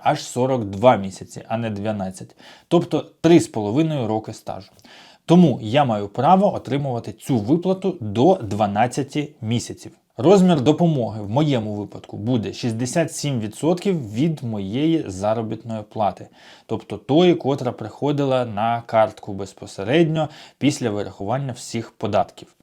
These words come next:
Тому що в мене є діти. Якщо б не було дитини, то, відповідно, б мені б нараховували тоді шістдесят відсотків замість шістдесяти сіми. І ці гроші надходять стабільно щомісяця. Але головне,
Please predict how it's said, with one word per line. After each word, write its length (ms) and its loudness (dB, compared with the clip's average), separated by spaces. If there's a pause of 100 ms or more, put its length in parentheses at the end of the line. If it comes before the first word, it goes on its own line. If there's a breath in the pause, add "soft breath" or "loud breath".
Тому 200 0
що 160 -6
в 80 -4
мене 400 2
є 420 -4
діти. 400 -8 (280)
Якщо 260 -2
б 80 -2
не 100 -2
було 280 0
дитини, 380 0
то, 260 -2
відповідно, 600 -2
б 80 -8
мені 260 -6
б 60 -8
нараховували 580 -2
тоді 320 -4 (240 loud breath)
шістдесят 600 2
відсотків 540 -2
замість 460 -4
шістдесяти 560 -8
сіми. 320 -8 (360)
І 120 2
ці 140 0
гроші 400 2
надходять 520 -2
стабільно 520 -2
щомісяця. 600 -12 (420 loud breath)
Але 200 4
головне, 480 2